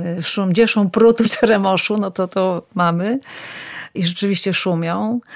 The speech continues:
ale są też wiadukty, e, w Orchucie. Też można dźwiękowo sobie wyobrazić.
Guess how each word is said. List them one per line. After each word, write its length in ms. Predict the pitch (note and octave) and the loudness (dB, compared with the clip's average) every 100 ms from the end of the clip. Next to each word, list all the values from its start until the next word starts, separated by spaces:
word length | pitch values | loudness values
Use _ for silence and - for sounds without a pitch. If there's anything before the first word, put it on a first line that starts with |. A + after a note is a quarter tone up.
| - - | -20 -10
ale 240 | - F3+ F3+ | -4 0 0
są 280 | - G#3 | 0 0
też 520 | F#3 F#3+ F#3 F3 - - | 0 0 0 0 -4 -2
wiadukty, 720 | G3 F3+ F3 - - G#3+ D4 D4 _ _ _ - | 0 0 -2 -4 -8 -6 -6 -8 _ _ _ -12
e, 260 | E3+ F3 | -8 -4
w 100 | E3 F3+ | -4 -4
Orchucie. 720 | F3 - F3+ - G#3+ A#3 C4 - _ _ - - - _ | -4 -4 -6 -4 -4 -2 -4 -8 _ _ -20 -20 -20 _
Też 160 | G#3 F#3+ | -4 0
można 480 | F#3 E3 F3+ E3+ F3+ - | 0 0 -2 -2 -6 -8
dźwiękowo 680 | F3+ F3 F3 E3+ G3+ A#3+ | -6 -6 -4 -8 -6 -8
sobie 260 | A#3+ F3+ F3+ | -8 -10 -8
wyobrazić. 920 | F#3 F3+ F3+ F3 F3 G#3+ A#3 - - | -8 -6 -4 -4 -4 -6 -8 -12 -14